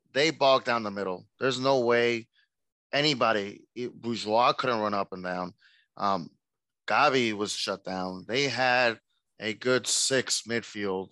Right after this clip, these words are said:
um, players playing defense and offense, and we really couldn't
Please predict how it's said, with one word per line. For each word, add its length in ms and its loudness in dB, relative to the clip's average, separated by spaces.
um, 200 -2
players 400 2
playing 260 -6
defense 540 -2
and 140 0
offense, 520 -6
and 260 -12
we 120 -12
really 260 0
couldn't 340 -4